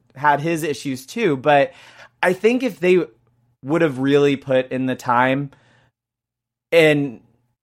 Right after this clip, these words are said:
actually tried to f-, nurture that relationship, maybe it would have worked out, and maybe not. But I don't feel like they ever, as much as they, like, w-, when they went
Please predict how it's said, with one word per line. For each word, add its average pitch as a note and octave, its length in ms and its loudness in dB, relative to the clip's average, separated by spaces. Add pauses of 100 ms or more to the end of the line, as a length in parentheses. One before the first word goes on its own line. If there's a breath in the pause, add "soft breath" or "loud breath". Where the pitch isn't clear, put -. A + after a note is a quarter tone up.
(200)
actually D3+ 420 0
tried C#3 400 0
to C3+ 500 -4 (1040)
f-, - 280 -20
nurture D#3 480 2
that E3+ 240 4
relationship, F#3 840 -2 (280 soft breath)
maybe D#3 400 0
it D3 100 2
would C#3 140 0
have C3 140 -4
worked C3+ 260 -4
out, C3+ 360 2
and D4 100 0
maybe E4 260 -2
not. C#3 420 0 (280 soft breath)
But F#3+ 160 2
I G3+ 160 2
don't D4 240 2
feel G#3+ 200 0
like G3 240 0
they E3 420 -2 (180)
ever, E3 720 2
as D#3 180 -8
much F#3 220 -2
as G3+ 120 -2
they, F#3 160 0
like, E3 200 0
w-, D#3+ 240 -14
when D#3 160 -4
they D#3 100 -2
went D#3+ 340 -2